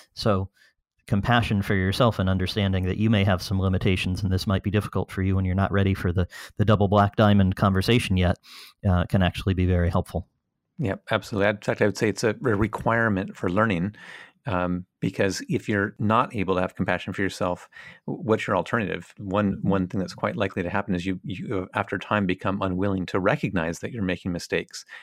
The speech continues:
Speaker 2: because that it's just too devastating to, to realize that you, you still, uh, are having the mistakes that you, uh, are, are,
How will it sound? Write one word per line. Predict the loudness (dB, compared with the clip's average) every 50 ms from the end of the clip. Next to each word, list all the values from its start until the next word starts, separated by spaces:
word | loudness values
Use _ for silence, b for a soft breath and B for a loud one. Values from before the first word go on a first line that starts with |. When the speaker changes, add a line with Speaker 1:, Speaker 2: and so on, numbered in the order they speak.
| B B _
Speaker 2:
because | -10 -6 -4 -4 -4 -2 -2
that | -4 -4 -4 -6
it's | -8 -8 -8 -6
just | -6 -4 -4 -6 -8 -10
too | -8 -4 -4 -2
devastating | 0 0 -2 0 -2 -4 -4 -4 -4 -4 -4 -6 -8 -10 -12 B B B B B B B -10
to, | -6 -4 -4 -4 -4
to | -8 -8 -6
realize | -4 -4 -4 -2 -4 -4 -4 -6
that | -6 -8 -6
you, | -4 -6 -6 -6 -8 -8
you | -6 -6 -6 -6
still, | -8 -8 -4 0 0 0 0 -2 -4 -8 _ _ _ _ -8
uh, | -6 -6 -4
are | -6 -6 -6
having | -4 -2 -2 -2 -2 -4 -4 -4
the | -6 -6 -8 -8 -8
mistakes | -6 -4 -4 -4 -4 -6 -6 -8 -8 -10
that | -12 -10 -6
you, | -6 -6 -6 -8 -10 -14 _ _ _
uh, | -10 -10 -8 -8
are, | -8 -8 -6 -4
are, | -6 -6 -6